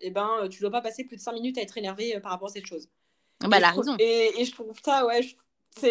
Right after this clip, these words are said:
Speaker 1: c'est, c'est plein de bon sens, tu
Speaker 2: Ah,
Speaker 1: vois.
Speaker 2: mais totalement.
Speaker 1: Et alors que, euh, bah, jusqu'à pas très longtemps encore, euh, je pouvais passer, mais des semaines à ruminer sur
Speaker 2: À
Speaker 1: des trucs
Speaker 2: ruminer.
Speaker 1: complètement stupides. Et
Speaker 2: Ouais, mais
Speaker 1: en fait, tu te, tu, ton,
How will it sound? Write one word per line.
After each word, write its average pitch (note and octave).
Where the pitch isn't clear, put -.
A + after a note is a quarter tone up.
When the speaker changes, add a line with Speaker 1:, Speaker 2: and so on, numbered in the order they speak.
Speaker 1:
c'est, G#3
c'est A#3
plein D4+
de D#4
bon E4
sens, D#4+
tu -
Speaker 2:
Ah, A3
Speaker 1:
vois. G#3+
Speaker 2:
mais G3
totalement. C#4+
Speaker 1:
Et F#3+
alors G#3+
que, C4
euh, G3
bah, F#3+
jusqu'à G3+
pas G#3
très G#3+
longtemps A#3
encore, B3
euh, E3+
je -
pouvais G3+
passer, G3+
mais A3
des F#3+
semaines C4+
à G3+
ruminer B3
sur A#3+
Speaker 2:
À G3
Speaker 1:
des G3+
trucs G3+
Speaker 2:
ruminer. G#3+
Speaker 1:
complètement G3
stupides. F4
Et F3+
Speaker 2:
Ouais, B3
mais F#3
Speaker 1:
en F#3+
fait, C#4
tu -
te, G3+
tu, F#3
ton, G3+